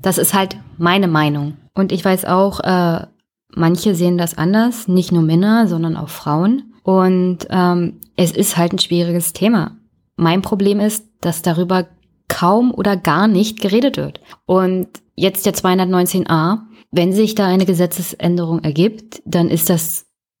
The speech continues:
schön für die Ärztinnen und Ärzte, die nicht mehr angezeigt werden. Aber ich glaube, wir schlittern wieder an dem Kernproblem vorbei. Und das ist der zweihundertachtzehn. Und dass wir uns da mal drüber Gedanken machen,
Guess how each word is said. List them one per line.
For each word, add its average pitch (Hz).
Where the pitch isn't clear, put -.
schön 190
für 202
die 175
Ärztinnen 196
und 165
Ärzte, 185
die 170
nicht 165
mehr 160
angezeigt 202
werden. 123
Aber 170
ich 160
glaube, 165
wir 165
schlittern 226
wieder 208
an 170
dem 165
Kernproblem 180
vorbei. 165
Und 170
das 185
ist 202
der 208
zweihundertachtzehn. 214
Und 180
dass 190
wir 208
uns 185
da 196
mal 226
drüber 170
Gedanken 156
machen, 190